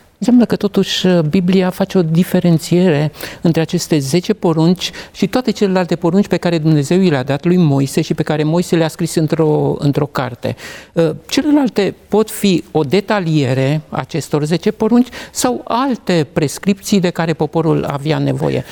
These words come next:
Uh, legea lui Dumnezeu, trebuie să ne gândim, în primul rând, la funcția ei, și anume,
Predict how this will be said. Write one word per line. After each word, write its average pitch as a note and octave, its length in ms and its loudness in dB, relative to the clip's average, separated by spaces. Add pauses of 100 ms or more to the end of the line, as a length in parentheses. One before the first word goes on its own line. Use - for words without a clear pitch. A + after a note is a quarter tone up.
(280)
Uh, F3 200 0 (360)
legea B3+ 320 0
lui F#3 140 2
Dumnezeu, D3+ 580 2 (880)
trebuie A3 320 0
să - 80 0
ne G#3+ 80 4
gândim, F#3+ 240 2
în F#3 60 4
primul F3+ 200 2
rând, E3+ 120 4
la E3 60 0
funcția E3 500 2
ei, D3+ 340 0
și - 120 -6
anume, G3 360 4